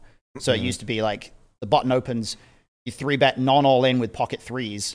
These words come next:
Speaker 1: because they don't, they don't flat the three-bet anywhere near enough, but they four-bet a ton. So when they click back four-bet, you just rip for, like, sixty bigs with threes and they snap fold.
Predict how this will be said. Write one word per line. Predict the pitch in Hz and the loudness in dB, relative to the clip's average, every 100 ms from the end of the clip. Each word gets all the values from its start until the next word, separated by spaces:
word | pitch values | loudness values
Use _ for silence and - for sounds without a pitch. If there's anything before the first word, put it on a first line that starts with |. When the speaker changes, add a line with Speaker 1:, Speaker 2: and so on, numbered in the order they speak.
| - | -6
Speaker 1:
because | 120 123 113 - - _ _ - | -4 -2 -2 -6 -10 _ _ -2
they | |
don't, | 131 135 131 - _ _ _ _ _ - | 4 4 2 -4 _ _ _ _ _ 0
they | 151 | 4
don't | 170 | 4
flat | - 160 135 | 4 4 4
the | 135 | -2
three-bet | - 143 123 117 | -2 -2 0 0
anywhere | 131 120 113 | 0 0 2
near | 139 120 | 2 2
enough, | 98 92 - - _ - | 0 -4 -10 -20 _ -4
but | 131 | -2
they | 123 | -2
four-bet | - 160 139 123 | 2 4 4 2
a | - | -2
ton. | - 139 101 123 | 0 2 0 -8
So | - 143 | -2 0
when | 135 135 | 2 2
they | 131 | 2
click | 123 - - 156 - | -2 -6 0 0 4
back | 131 - | 2 2
four-bet, | 190 185 110 117 | 0 2 0 -4
you | |
just | 113 113 | -8 -8
rip | 98 147 - | 0 0 0
for, | - | -6
like, | 113 107 | -6 -4
sixty | - 135 131 | -6 -6 -4
bigs | 123 123 | -4 -4
with | 104 | -6
threes | - 147 120 104 | -14 -12 -10 -10
and | 98 | -10
they | |
snap | - 113 95 | -8 -8 -6
fold. | - 104 - | -6 -6 -8